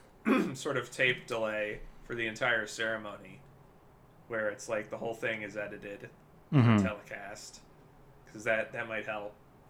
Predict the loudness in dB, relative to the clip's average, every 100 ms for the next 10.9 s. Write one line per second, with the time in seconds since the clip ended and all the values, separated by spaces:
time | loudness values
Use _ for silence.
0 | -20 -18 -6 -6 -6 -10 -4 -2 -2 -6
1 | -6 -8 -10 -8 -8 -8 -8 -8 -8 -10
2 | -16 -16 -16 -14 -16 -18 -18 -18 -20 -20
3 | -20 -20 -20 -18 -12 -10 -10 -10 -12 -16
4 | -20 -20 -20 -20 -20 -20 -20 -20 -8 -2
5 | 2 2 -2 -8 -14 -12 0 2 2 -2
6 | -4 -2 -4 -8 -20 -20 -20 -14 -2 0
7 | 0 2 4 6 6 6 4 2 4 4
8 | 2 -2 -8 -10 -2 2 4 2 2 2
9 | 2 2 0 -2 -2 -2 0 0 2 0
10 | -4 -10 -2 0 2 2 0 0